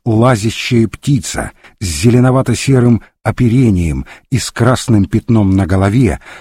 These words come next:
подвижная и суетливая, выражала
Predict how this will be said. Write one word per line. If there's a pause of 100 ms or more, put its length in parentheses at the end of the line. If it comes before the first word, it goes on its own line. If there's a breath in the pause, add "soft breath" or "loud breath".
(140)
подвижная
и
суетливая, (340 loud breath)
выражала